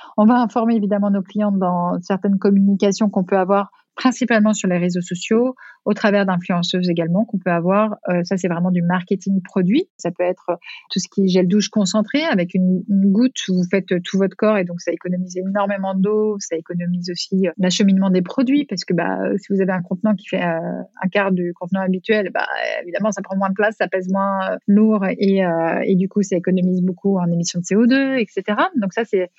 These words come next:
des choses où on a été très, euh, très pionniers, innovants. Après, je pense que, euh,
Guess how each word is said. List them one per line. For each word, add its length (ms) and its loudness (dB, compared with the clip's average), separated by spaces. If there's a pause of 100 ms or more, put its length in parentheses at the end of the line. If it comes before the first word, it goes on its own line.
(340)
des 100 4
choses 300 2
où 80 0
on 120 0
a 80 2
été 180 -4
très, 400 0
euh, 80 0
très 180 -2
pionniers, 420 2
innovants. 460 2 (120)
Après, 360 2
je 100 0
pense 260 0
que, 100 -2
euh, 220 2